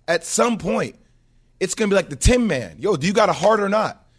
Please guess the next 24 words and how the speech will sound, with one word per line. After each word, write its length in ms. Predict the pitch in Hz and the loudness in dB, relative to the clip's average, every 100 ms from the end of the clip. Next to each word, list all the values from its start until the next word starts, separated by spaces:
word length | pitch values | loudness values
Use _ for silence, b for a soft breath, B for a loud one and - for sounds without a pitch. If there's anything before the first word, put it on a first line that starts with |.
| _ | _
Because 260 | 165 175 196 | -6 0 2
I 80 | |
know 240 | 240 240 180 | 4 4 4
if 100 | 139 | 2
somebody 280 | 220 262 226 | 2 4 2
was 120 | 139 | 2
giving 240 | 202 165 | -2 -2
me 140 | 214 233 | -2 -2
the 100 | 220 | -2
business 340 | 240 220 214 | -2 -2 -2
key, 340 | - 359 330 b b b b b _ _ | 0 0 0 b b b b b _ _
I, 280 | 170 269 339 - | 2 4 4 2
I'm 280 | 285 208 | 0 0
visually 440 | 190 269 233 240 226 | 0 0 0 0 2
looking 420 | 220 220 180 143 | 2 0 -2 -4
pissed 420 | - 339 285 - | -4 -2 -2 -2
off. 320 | - 247 135 - | 0 0 -2 -2
I'm 200 | 214 269 | -2 0
looking 320 | 220 151 110 - 123 | -2 -4 -10 -8 0
angry. 560 | 208 269 135 85 73 _ _ _ - | 2 2 0 -6 -18 _ _ _ -8
Like, 160 | 151 170 | -6 0
I'm 180 | 254 202 | 0 2
hot. 360 | 196 233 165 | 2 2 2
Like, 160 | 151 | -2